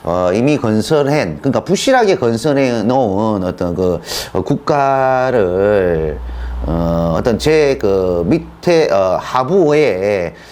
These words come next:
어떤 관리인이, 에, 다시 어떤 재건, 어, 뭐 하면서, 어, 이렇게 그 구테타나 데모를 일으키는 것이 이 겁살이라고 보시면 됩니다.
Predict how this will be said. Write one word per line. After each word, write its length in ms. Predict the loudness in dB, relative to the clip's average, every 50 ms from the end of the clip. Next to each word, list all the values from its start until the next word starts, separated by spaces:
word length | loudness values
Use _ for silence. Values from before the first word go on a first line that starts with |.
| -20 -20 -16 -8
어떤 420 | -2 0 0 0 0 0 -2 -2
관리인이, 1200 | -2 -2 0 0 0 0 0 0 0 -2 -2 -2 0 0 0 0 -2 -2 -2 0 0 0 -2 -4 -6 -8 -14 -20 -20 -18 -10 -6
에, 580 | -4 -2 -2 0 0 0 0 0 -2 -2 -4 -6 -8 -16 -18 -16 -10 -6 -4 -2
다시 680 | -2 -2 -2 -2 0 2 2 2 2 2 2 2 0 -2
어떤 300 | -2 -2 -2 -4 -4 -2
재건, 540 | -2 -2 0 0 2 0 0 0 -2 -6 -10 -14 -20 -20 -20 -14
어, 240 | -10 -6 -4 -4 -2
뭐 220 | -2 -2 -2 -2
하면서, 680 | -2 -2 0 0 2 2 0 0 -2 -2 -2 -2 -2 -4 -10 -18 -20 -20 -12 -6
어, 100 | -4 -4
이렇게 280 | -2 0 -2 -2 -2
그 200 | 0 -2 -2 0
구테타나 960 | 0 -2 -2 0 -2 -2 -2 -2 -4 -4 -2 -2 -2 -2 -2 -2 -2 -2 -4 -4
데모를 440 | -2 -2 0 0 0 -2 -2 -4 -4
일으키는 500 | -2 -2 -2 -4 -4 -4 -4 -2 -2 -2
것이 600 | -2 -4 -4 -2 -4 -2 -2 -2 -2 -2 -2 -4 -6 -10 -14 -12 -6
이 100 | -4 -4
겁살이라고 920 | -2 0 -2 -2 -2 -2 -2 0 0 -2 -2 -4 -2 -2 -2 -2 -4 -6 -6
보시면 800 | -4 -6 -6 -6 -4 -2 -2 0 0 -2 -2 -4 -4 -4 -4 -4
됩니다. 560 | -4 -6 -4 -2 -2 -2 -2 -4 -6 -8